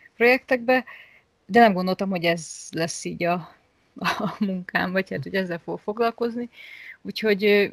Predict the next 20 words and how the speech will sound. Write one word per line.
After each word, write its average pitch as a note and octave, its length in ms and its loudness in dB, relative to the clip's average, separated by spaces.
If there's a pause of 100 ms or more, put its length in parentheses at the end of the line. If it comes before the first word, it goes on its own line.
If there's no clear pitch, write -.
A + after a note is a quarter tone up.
igazából G3+ 720 0 (680)
dolgoztam F3+ 500 -2
más G#3 600 -2 (880)
helyeken A3 500 -2
is, A#3 180 -2
így F3 140 -8
az F3 80 -6
egyetem F#3 320 -4
elvégzése F3 600 0
után, D4 420 4 (600)
és G#3+ 340 4
amikor G#3+ 400 2
indult E3+ 500 -4
a, - 360 -6 (260)
indult F3+ 360 -8
a E3+ 40 -6
D E3+ 220 -4
kettő, A3 520 -8
ott E3 100 -16
kétezer-tizenhárom F3 1200 -4